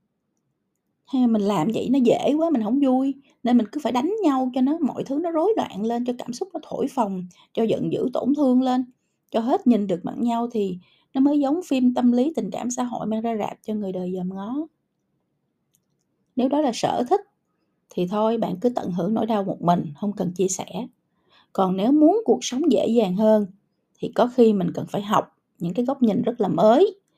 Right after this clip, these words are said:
dựa trên dữ liệu từ nhiều thế giới nhập vào nhau. Thì cái góc nhìn đa diện vì vậy nó cực kỳ quan trọng đối với lại cái sự bình an, đối với lại cái khả năng giải quyết vấn đề của một con người.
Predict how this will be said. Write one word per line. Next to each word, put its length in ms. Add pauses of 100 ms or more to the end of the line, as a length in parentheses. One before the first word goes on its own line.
(340)
dựa 280
trên 200
dữ 220
liệu 340
từ 100
nhiều 360
thế 140
giới 260
nhập 220
vào 180
nhau. 300 (1900)
Thì 100
cái 140
góc 220
nhìn 240
đa 220
diện 420
vì 160
vậy 320
nó 60 (140)
cực 100 (220)
kỳ 180
quan 320
trọng 300 (680)
đối 340
với 200
lại 440
cái 260
sự 320
bình 360
an, 500
đối 160
với 120
lại 340
cái 240
khả 200
năng 200
giải 100
quyết 160
vấn 180
đề 240
của 60
một 140
con 220
người. 100